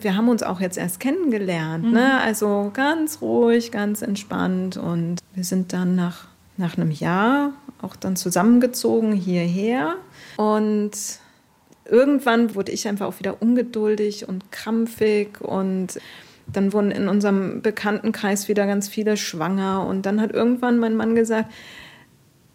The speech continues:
Speaker 1: „Es ist so schwer, mit dir darüber zu sprechen.“
Speaker 2: Oh, was für ein schöner Satz.
Speaker 1: „Hol dir bitte Hilfe.“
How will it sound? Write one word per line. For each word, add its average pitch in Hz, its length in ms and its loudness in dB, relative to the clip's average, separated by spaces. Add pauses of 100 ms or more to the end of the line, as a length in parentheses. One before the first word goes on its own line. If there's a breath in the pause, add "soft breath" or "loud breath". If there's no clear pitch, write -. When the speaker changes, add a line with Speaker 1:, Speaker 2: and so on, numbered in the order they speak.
Speaker 1:
„Es 196 160 0
ist 196 160 2
so 214 100 0
schwer, 185 320 0
mit 202 220 0
dir 185 100 -2
darüber 190 460 -6
zu - 120 -12
sprechen.“ 165 640 -10 (300)
Speaker 2:
Oh, 220 120 2
was 208 180 0
für 220 80 0
ein 202 100 4
schöner 220 340 4
Satz. - 540 -4 (800 loud breath)
Speaker 1:
„Hol 233 240 6
dir 247 200 2
bitte 220 300 -4
Hilfe.“ 190 560 -6